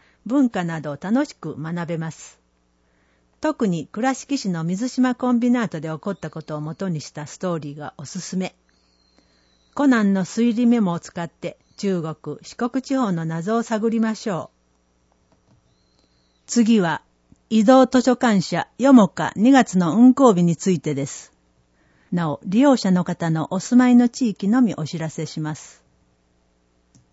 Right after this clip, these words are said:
津川地域市民センター。第一、第三水曜日、二月六日と十六日。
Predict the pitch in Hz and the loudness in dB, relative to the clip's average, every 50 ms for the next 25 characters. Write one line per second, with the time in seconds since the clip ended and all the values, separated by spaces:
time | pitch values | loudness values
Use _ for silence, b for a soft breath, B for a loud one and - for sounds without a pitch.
0 | _ _ - - 233 269 269 277 277 269 - - 262 233 190 - - 160 151 - | _ _ -4 0 2 4 4 4 4 2 0 0 0 0 0 -2 -4 -8 -8 -2
1 | - 196 202 208 208 202 - - 202 185 170 151 - - 156 135 120 117 113 - | 2 4 4 6 6 4 2 0 0 0 0 0 -2 -6 -10 -12 -10 -10 -12 -14
2 | - _ _ _ _ _ _ _ _ _ _ _ _ _ _ _ - 165 226 240 | -18 _ _ _ _ _ _ _ _ _ _ _ _ _ _ _ -2 0 2 4
3 | 240 240 233 226 208 - - - 220 208 - - 151 196 214 226 233 - - 220 | 4 6 4 4 2 0 -4 -6 -4 -4 -4 -4 -2 0 2 2 2 2 2 2
4 | 220 220 196 - - 196 202 196 185 175 156 139 117 127 123 - - _ _ - | 2 2 0 0 -2 0 0 2 2 0 0 -2 -4 -6 -10 -10 -12 _ _ 0
5 | 180 202 208 226 226 220 - - 208 208 - - 170 190 214 220 226 214 - - | 2 2 4 4 2 2 0 -2 -6 -6 -4 -2 0 4 6 6 6 4 2 0
6 | 208 196 156 143 135 135 180 190 190 175 180 165 - - 165 160 160 156 - - | -4 -4 -4 -6 -2 0 0 2 2 2 0 -2 -2 -2 -2 -2 -2 -2 -4 -8
7 | - 147 - | -10 -10 -10